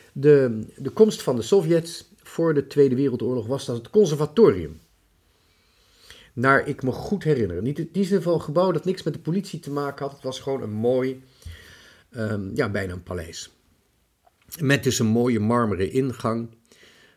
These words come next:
eh, mooie gang, grote, grote trappenhuis. Dus het is een mooi monumentaal pand. En daar kwam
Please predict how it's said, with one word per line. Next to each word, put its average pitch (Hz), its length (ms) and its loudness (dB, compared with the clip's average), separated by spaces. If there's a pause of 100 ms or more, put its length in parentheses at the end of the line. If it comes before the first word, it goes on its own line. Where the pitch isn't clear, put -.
eh, - 400 -10 (380)
mooie 104 320 -6
gang, 147 460 2 (220)
grote, 113 600 -2 (120)
grote - 380 -14 (180)
trappenhuis. 123 1600 -2 (560)
Dus 139 120 0
het 135 100 -4
is 175 100 2
een 160 80 2
mooi 190 260 8
monumentaal 151 640 2
pand. - 680 -2 (100)
En 139 200 -4
daar 147 340 4
kwam 120 500 -2